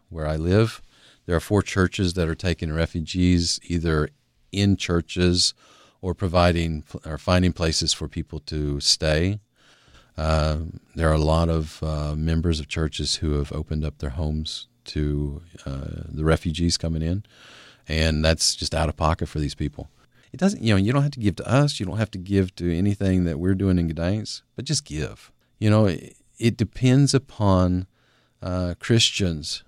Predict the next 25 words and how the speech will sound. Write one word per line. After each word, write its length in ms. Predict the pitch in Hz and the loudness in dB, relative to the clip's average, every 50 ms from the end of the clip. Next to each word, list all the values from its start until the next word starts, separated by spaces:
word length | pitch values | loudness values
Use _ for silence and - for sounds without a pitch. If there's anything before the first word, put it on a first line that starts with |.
| - - | -12 -4
understanding 680 | 95 98 98 98 - - - 98 92 90 90 87 85 82 | -2 0 0 0 0 -2 0 0 0 0 0 -2 -2 -4
that 120 | 80 - | -4 -2
they're 100 | 104 104 | -2 -2
helping 360 | 95 - 101 95 - - 85 | 0 0 -4 -6 -4 -6 -10
fellow 300 | - - 87 82 80 80 | -8 -4 -4 -2 -2 -2
Christians. 760 | 78 - - 69 67 - - - - - - - - - - _ _ _ - | -4 -6 -8 -8 -8 -10 -12 -16 -18 -20 -16 -16 -16 -16 -16 _ _ _ -6
Uh, 320 | - 90 85 82 82 82 78 - | -2 0 0 0 0 -2 -4 -4
on 200 | 76 87 98 107 | 0 2 4 4
the 60 | 110 | 6
webpage, 600 | 101 98 92 85 - - 82 78 82 78 - - | 6 4 4 2 0 -2 -2 -2 -2 -4 -4 -6
Ukraine 400 | 87 85 - - 92 85 85 85 | -6 -6 -4 -2 -2 -2 0 0
dot 200 | 82 80 80 67 | -2 -2 -4 -4
H 200 | 85 85 - - | -6 -6 -4 -2
T 60 | - | 0
M 100 | 101 98 | 2 2
L 180 | 82 71 71 73 | 2 0 -2 -6
at 80 | 71 - | -8 -8
studylight 520 | - - 80 78 78 78 76 78 76 71 | -8 -6 -6 -4 -4 -4 -4 -6 -6 -6
dot 100 | 78 76 | -8 -8
org, 220 | 73 69 67 67 - _ _ _ _ _ _ _ _ - | -8 -8 -8 -10 -14 _ _ _ _ _ _ _ _ -12
uh, 260 | 76 76 76 76 76 78 | -8 -4 -4 -2 -2 -2
you'll 240 | 76 80 82 82 | -2 0 -2 -2
find 420 | 78 - 87 85 82 80 82 80 71 | -2 -2 -2 0 0 0 0 -2 -4
a 120 | 76 78 | -6 -10
link 560 | 78 80 80 92 95 101 104 101 _ - _ | -8 -4 0 2 4 4 2 0 _ -16 _